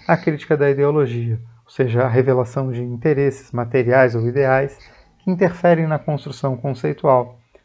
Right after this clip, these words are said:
ou mesmo à revelação da produção retórica e intencional da crise como ferramenta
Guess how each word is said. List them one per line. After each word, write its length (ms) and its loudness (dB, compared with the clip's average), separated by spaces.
ou 120 0
mesmo 260 0
à 40 4
revelação 600 0
da 180 -2
produção 480 0
retórica 920 2
e 60 -4
intencional 960 0
da 140 -2
crise 420 -6
como 280 -4
ferramenta 920 0